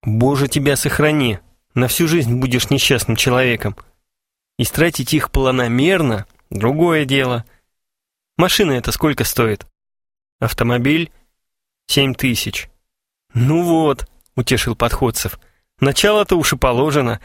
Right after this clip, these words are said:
а там ещё пойдёт и пойдёт». «Ты куда едешь?» «В этот самый,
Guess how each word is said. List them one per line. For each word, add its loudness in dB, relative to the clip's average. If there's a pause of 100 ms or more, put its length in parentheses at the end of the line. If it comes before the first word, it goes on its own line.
(400)
а 2
там 0
ещё -2
пойдёт 0
и 0
пойдёт». -2 (1040)
«Ты 0
куда 0
едешь?» -2 (880)
«В 2
этот 0
самый, 0